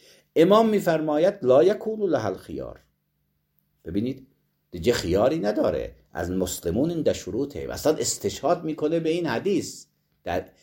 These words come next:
المؤمنون عند شروطهم المسلمون عند شروطهم، هر دو اومده، مسلمون هم اومده، مؤمنون هم اومده. خب پس معلومه این ش-، دلیل شرط میاد اون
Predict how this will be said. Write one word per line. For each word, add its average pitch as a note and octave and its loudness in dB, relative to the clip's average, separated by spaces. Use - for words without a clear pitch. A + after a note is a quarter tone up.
المؤمنون G#2 2
عند G2 -2
شروطهم G2 -4
المسلمون F#2+ -4
عند G2+ -2
شروطهم، A#2+ -4
هر B2 4
دو B2 4
اومده، G#2 2
مسلمون A2 0
هم F3 0
اومده، E3+ 2
مؤمنون G2+ 0
هم B1 -10
اومده. - -18
خب - -12
پس - -8
معلومه D3 0
این A#2 0
ش-، - -10
دلیل G2+ 2
شرط D#3+ -2
میاد D3 2
اون G#2 -4